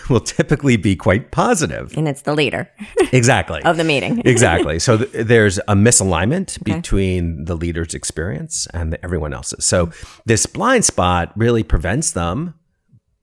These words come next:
Speaker 1: for, in making changes,
Speaker 2: Right.
Speaker 1: right? If you feel you're good at something, you're not all that motivated to change.
Speaker 2: Right.
Speaker 1: Next is the fact that in organizations, only the, the data suggests that only around twenty percent of leaders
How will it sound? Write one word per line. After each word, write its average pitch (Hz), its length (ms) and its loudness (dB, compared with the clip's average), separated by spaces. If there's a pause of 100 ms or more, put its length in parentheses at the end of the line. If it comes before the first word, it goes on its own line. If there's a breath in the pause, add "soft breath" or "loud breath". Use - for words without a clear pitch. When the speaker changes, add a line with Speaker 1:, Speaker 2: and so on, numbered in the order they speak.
(520)
Speaker 1:
for, 123 480 4
in 123 240 4
making 143 300 4
changes, 240 680 -2
Speaker 2:
Right. 156 140 -2
Speaker 1:
right? 156 180 2
If 120 100 0
you 208 100 4
feel 254 220 4
you're 185 160 4
good 247 180 4
at 185 100 -6
something, 113 280 0
you're 104 80 2
not 123 160 4
all 107 440 2
that 98 160 2
motivated 87 560 -2 (160)
to - 80 -16
change. - 500 -6
Speaker 2:
Right. 143 260 -8 (240 loud breath)
Speaker 1:
Next - 540 0 (200)
is 107 140 0
the - 80 0
fact 98 500 0
that 85 200 2
in 80 140 -2
organizations, 135 1000 0 (280 soft breath)
only 107 880 2
the, 90 140 -8
the 90 160 -6
data 85 260 0
suggests 104 500 -2
that - 100 -8
only 101 200 -2
around 92 280 -2
twenty 190 320 -4
percent 151 640 -4
of 92 160 -8
leaders 110 360 0